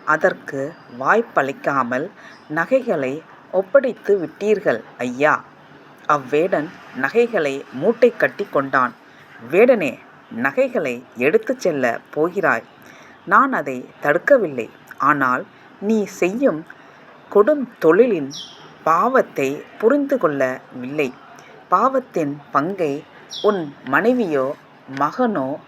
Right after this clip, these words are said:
பங்கு போட்டு கொள்வார்களா என்று கேட்டுக்கொண்டு வந்து சொல். அதுவரை நான் இங்கேயே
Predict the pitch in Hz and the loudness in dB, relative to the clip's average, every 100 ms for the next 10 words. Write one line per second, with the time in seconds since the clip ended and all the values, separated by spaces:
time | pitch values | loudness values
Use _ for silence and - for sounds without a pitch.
0 | - - 160 208 262 175 160 - 139 135 | -6 -2 -2 -2 0 2 2 2 0 -2
1 | - - 120 131 175 190 220 247 165 - | -8 -6 -6 -2 -2 2 2 2 0 -8
2 | - - - - 165 143 135 123 - - | -20 -20 -12 -2 -2 -2 -6 -6 -8 -6
3 | 160 220 - 302 - 147 135 131 143 - | 2 2 2 -2 0 -2 -2 -6 -6 -14
4 | 117 127 139 151 - - - - 180 127 | -8 -6 -4 -6 -8 -8 -12 0 2 0
5 | - - - - - - - 160 262 233 | -4 -20 -20 -20 -20 -10 -4 2 2 2
6 | 143 113 - - 139 143 120 - - 127 | 0 -6 -12 -6 -2 -2 -2 -12 -10 -6
7 | 160 220 196 208 | 0 2 4 4